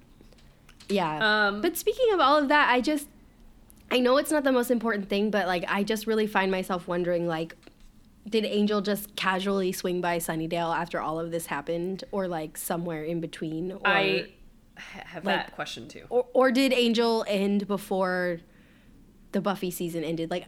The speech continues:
Speaker 1: I meant to look up the air dates because this just, like, it's one thing to have, okay,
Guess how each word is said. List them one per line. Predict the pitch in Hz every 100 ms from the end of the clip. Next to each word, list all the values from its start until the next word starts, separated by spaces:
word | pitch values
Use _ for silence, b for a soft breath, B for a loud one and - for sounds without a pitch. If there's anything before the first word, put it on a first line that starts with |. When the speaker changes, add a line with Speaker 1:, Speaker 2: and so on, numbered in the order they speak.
| -
Speaker 1:
I | 208 226
meant | 233 220
to |
look | 214 208
up | 208
the | -
air | 180 185
dates | 170 160
because | - 180 196 170 170
this | 190 190
just, | - 208 208
like, | 180 160 - - b b b b b - _ - - - -
it's | 262 -
one | 214 214
thing | 220 285
to | 277
have, | 220 208 196 185 190
okay, | 208 208 196 180